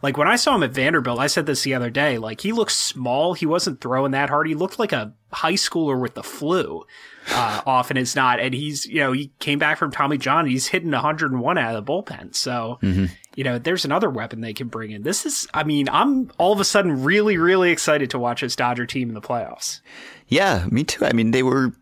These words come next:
Speaker 2: the World Series favorite, I think, pretty clearly before making these moves. And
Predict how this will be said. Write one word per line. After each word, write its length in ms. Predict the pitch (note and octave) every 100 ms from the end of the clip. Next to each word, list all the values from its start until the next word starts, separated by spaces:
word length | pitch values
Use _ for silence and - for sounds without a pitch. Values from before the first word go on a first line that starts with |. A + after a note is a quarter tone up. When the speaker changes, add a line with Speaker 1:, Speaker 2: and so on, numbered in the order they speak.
| _ -
Speaker 2:
the 100 | G2+
World 240 | B2+ E3
Series 260 | D#3 C#3 -
favorite, 460 | A#2+ A#2+ B2+ C3 -
I 100 | G#2+
think, 340 | A#2 G#2+ -
pretty 240 | - C3+
clearly 540 | - G#2+ G#2 G2+ G2+ G2
before 680 | - F#2+ - G#2+ G#2+ G#2 F#2
making 400 | - F#2 F#2+ F2+
these 220 | F2 F2
moves. 400 | F2 E2 F#2+ - -
And 580 | F2 F2 E2+ E2 -